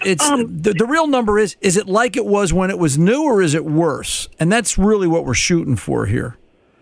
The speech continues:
Speaker 1: So
Speaker 2: And I, um, I,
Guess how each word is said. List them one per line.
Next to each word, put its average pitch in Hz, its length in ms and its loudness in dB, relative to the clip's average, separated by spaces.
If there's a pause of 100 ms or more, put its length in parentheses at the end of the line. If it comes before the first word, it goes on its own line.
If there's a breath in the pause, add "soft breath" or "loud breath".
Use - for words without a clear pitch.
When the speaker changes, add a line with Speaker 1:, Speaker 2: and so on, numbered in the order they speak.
(580 soft breath)
Speaker 1:
So 160 520 0
Speaker 2:
And 208 260 0 (200)
I, 269 320 -2
um, 165 440 -4 (840)
I, 160 40 -4